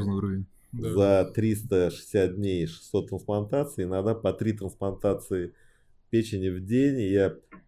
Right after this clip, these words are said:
Speaker 3: э, там научился, собственно говоря, как мое рабочий день складывался. Я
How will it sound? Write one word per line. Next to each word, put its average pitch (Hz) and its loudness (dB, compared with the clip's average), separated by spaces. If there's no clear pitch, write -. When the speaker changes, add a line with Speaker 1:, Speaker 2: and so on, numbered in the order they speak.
Speaker 3:
э, 80 -4
там 107 4
научился, 95 0
собственно 82 -8
говоря, 85 2
как 92 -6
мое 85 -2
рабочий 87 -2
день 82 -4
складывался. 73 -4
Я 85 2